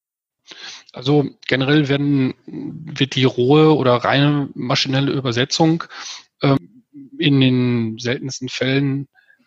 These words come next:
gleich so natürlich verwendet. Ähm, das heißt, da kann ich mir natürlich einen Eindruck machen, vielleicht kann ich schon Informationen rausholen, aber in der Regel erfolgt ja irgendeine Art von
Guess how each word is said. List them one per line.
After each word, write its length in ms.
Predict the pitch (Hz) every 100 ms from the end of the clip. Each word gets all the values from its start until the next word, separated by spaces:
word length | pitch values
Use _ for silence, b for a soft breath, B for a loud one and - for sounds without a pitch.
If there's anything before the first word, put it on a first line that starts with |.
| -
gleich 340 | 107 117 147
so 160 | - 139
natürlich 400 | 139 - 131 -
verwendet. 680 | 127 117 131 160 180 - -
Ähm, 420 | 139 139 143 151
das 240 | 131 127 120
heißt, 240 | 123 -
da 80 | 117
kann 140 | 131
ich 100 | 127
mir 60 | 131
natürlich 340 | 127 - 127
einen 100 | 120
Eindruck 360 | - 123 151 156
machen, 300 | 143 - 143
vielleicht 380 | - 127 127 -
kann 140 | 131
ich 120 | 131
schon 280 | - 127 131 B B B
Informationen 920 | 135 - 131 123 - 127 147 151 156 B B _
rausholen, 760 | - 123 151 - 147 147 151 151 B B B _
aber 380 | - 127 131 131
in 140 | 127
der 100 | 123
Regel 400 | 120 135 135 135 -
erfolgt 460 | - 117 - 123 -
ja 160 | 123 117
irgendeine 420 | 120 135 113 113
Art 160 | 117
von 300 | - 117 113